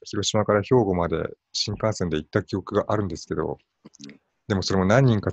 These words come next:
Speaker 1: 連れて、こう、まあ、ちょっと部費を使いながら、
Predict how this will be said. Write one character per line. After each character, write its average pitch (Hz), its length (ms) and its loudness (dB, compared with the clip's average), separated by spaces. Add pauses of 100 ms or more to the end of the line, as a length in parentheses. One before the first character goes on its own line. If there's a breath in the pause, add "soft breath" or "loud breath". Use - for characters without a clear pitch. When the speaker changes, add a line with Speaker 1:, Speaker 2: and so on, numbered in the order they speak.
Speaker 1:
連 92 100 4
れ 87 360 4
て、 - 40 -12 (800)
こ 85 480 2
う、 - 40 -20 (420)
ま 107 100 4
あ、 - 20 -4
ち - 100 -2
ょ 160 40 2
っ - 20 -16
と - 120 4
部 92 120 2
費 104 140 0
を 98 40 2
使 98 220 0
い 95 60 4
な 101 120 4
が 95 100 4
ら、 80 240 4